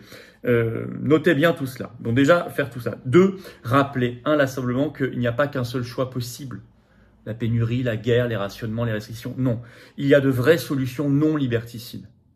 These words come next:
L'investissement dans un vrai service public national de l'énergie. Nous le savons, mais ça, ça n'est pas compatible avec le fait qu'on soit, par exemple,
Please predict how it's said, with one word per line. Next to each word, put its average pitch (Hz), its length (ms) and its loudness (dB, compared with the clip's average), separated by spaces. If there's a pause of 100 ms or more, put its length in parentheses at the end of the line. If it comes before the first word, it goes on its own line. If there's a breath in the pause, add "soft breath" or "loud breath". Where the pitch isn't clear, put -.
(640 soft breath)
L'investissement 117 520 -2
dans 120 200 0
un 107 40 0
vrai 117 140 0
service 117 260 -2
public 123 440 -6
national 123 400 0
de 113 60 0
l'énergie. 113 580 0 (260 loud breath)
Nous 131 140 2
le 139 100 4
savons, 131 300 -2
mais 101 100 -4
ça, 147 140 -4
ça 139 120 -6
n'est 117 80 -2
pas 143 120 0
compatible 143 520 -4
avec 135 280 0
le 127 80 -2
fait 151 200 -2
qu'on 127 100 -6
soit, 123 180 -4
par 113 120 -2
exemple, 127 300 -2